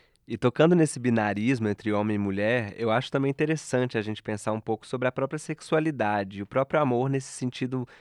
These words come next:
de amor sensual mesmo, da atração sexual, né?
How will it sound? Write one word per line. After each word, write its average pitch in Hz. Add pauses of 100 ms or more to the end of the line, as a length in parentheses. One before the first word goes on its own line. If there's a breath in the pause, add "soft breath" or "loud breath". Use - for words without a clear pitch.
(100)
de -
amor 151
sensual 127
mesmo, 101
da 98
atração 110
sexual, 80
né? 117